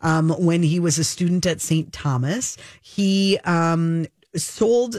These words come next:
the company to Wynn Brands last year in twenty twenty-two.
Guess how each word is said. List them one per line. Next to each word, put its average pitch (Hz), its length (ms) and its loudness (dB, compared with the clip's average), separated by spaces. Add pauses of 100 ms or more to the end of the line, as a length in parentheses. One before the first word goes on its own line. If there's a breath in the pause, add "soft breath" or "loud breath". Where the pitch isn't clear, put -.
the 175 120 -2
company 143 600 -4
to 165 340 -2
Wynn 175 500 0
Brands 139 680 -4
last 151 500 0
year 151 120 -4
in 147 80 0
twenty 151 280 0
twenty-two. 143 760 -4